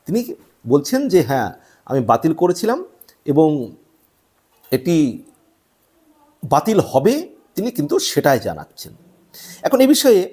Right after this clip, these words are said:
যদি একটু বিস্তারিত আলোচনা করি, প্রাথমিকে বত্রিশ হাজার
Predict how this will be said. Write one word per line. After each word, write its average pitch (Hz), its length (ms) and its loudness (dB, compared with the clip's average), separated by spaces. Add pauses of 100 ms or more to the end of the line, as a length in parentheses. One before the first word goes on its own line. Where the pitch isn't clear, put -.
(320)
যদি 202 140 -4
একটু 247 160 -2
বিস্তারিত 233 560 2
আলোচনা 117 360 0
করি, - 240 -18 (960)
প্রাথমিকে 240 480 2
বত্রিশ 196 540 0
হাজার 247 280 2